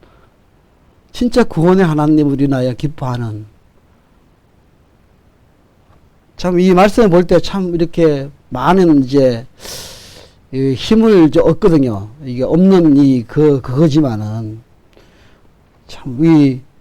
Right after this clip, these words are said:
무화과 나무에 무성치 못하고 포도나무에 소출, 열매가 없고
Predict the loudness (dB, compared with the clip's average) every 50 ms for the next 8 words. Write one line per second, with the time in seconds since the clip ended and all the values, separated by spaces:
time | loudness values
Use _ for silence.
0 | _ _ _ _ _ _ _ _ _ _ 0 2 4 4 4 4 4 4 4 4
1 | 4 4 4 4 4 4 2 0 -2 -2 0 0 0 0 0 0 0 0 0 0
2 | 0 -2 0 0 2 2 4 4 4 4 2 2 2 0 -2 -2 -2 -6 -4 -4
3 | -4 -4 -4 -2 0 2 4 4 4 4 4 2 2 0 -2 -2 0 0 0 0
4 | -2 -6 -12